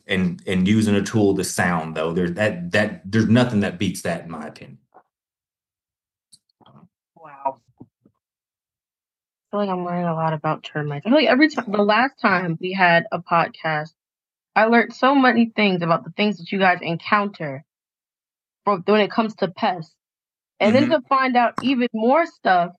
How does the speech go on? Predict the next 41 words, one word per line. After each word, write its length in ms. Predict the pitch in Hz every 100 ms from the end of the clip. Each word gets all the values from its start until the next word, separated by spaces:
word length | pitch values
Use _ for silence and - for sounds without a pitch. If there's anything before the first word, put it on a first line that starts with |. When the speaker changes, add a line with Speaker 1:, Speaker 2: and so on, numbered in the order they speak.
| _ _ _ _ _ _
Speaker 2:
about, 540 | 214 202 208 196 190 - _ _ _ -
like, 180 | 156
how 440 | - - 214 226 233
the 120 | 240
termites 540 | 233 240 233 220 214 -
hide, 340 | 220 214 208 220
how 180 | 214
they 180 | 208 208
make 320 | 185 185 190 -
the 80 | 202
little 400 | 214 208 202 196 _ _ -
tunnels 600 | - 247 233 220 220 226
to 100 | 214
get 220 | 196 220
where 140 | 214 220
they 100 | 214
need 140 | 214
to 60 | 226
go. 120 | - -
Like, 220 | - 151 147 _ _
wow. 380 | - 135 131 123 135 _ 170 _ _
Speaker 1:
Yeah. 220 | 98 98 - 277
Speaker 2:
People 0 |
Speaker 1:
And, 100 | 131 214
Speaker 2:
need 160 | 214 160
Speaker 1:
and 100 | 180
Speaker 2:
to 60 |
get 100 | 202
Speaker 1:
again, 40 | 208
Speaker 2:
their 160 | 214 226
homes 320 | 202 202 107 -
tested. 640 | - 226 240 - - 175 165 -
Speaker 1:
I 40 | _ _ _ -
mean, 180 | 131 135
you 100 | 139
guys, 300 | 156 147 139
termites, 580 | 156 165 170 170 170
in 80 | 120
my 160 | 120 127
opinion, 380 | 127 131 127 113
are 420 | 104 101 95 90